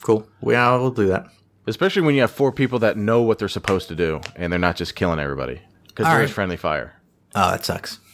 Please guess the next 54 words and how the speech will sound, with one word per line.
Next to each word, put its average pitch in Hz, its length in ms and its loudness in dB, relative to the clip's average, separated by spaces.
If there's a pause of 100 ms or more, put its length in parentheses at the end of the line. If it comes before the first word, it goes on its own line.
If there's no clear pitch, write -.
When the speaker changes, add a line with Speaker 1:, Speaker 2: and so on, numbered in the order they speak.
(280)
Speaker 1:
All 147 80 4
right. 135 260 2 (120)
Well, 120 180 -2
yeah, 131 240 2
that 123 140 -2
sounds 107 220 0
good. 92 140 0
'Cause 107 100 0
Speaker 2:
Actually, 120 180 4
Speaker 1:
I - 20 6
Speaker 2:
it's 127 80 6
Speaker 1:
wanna 143 140 4
Speaker 2:
kinda 139 100 2
Speaker 1:
get 135 40 0
Speaker 2:
funny. 98 280 -2 (400)
So, 147 220 2
so 151 160 4
what's 170 160 2
funny 160 320 4
is 110 180 2
with 120 140 0
the, 120 220 2
with 120 120 -2
the 101 180 2
friendly 123 240 2
fire, 92 340 4 (580)
so 110 720 2 (160)
if 120 180 -2
you 123 80 2
die, 160 540 4 (420)
they 123 180 2
can 117 160 -4
call 151 300 4
in 135 120 4
reinforcements, 110 760 0
so 92 180 2
that 90 220 4
it, 101 100 2
it 98 160 0
just 104 180 -2
means 98 180 2
that 90 100 0
you, 87 300 -2 (360)
that 95 140 -2
you 90 120 -4
respawn, 80 600 -2
but 85 280 -2 (180)
you're 95 180 -4
dropped 104 380 0
from 90 240 -6
space, 80 420 2
from 85 220 -4
a - 20 -6
s-, - 200 -10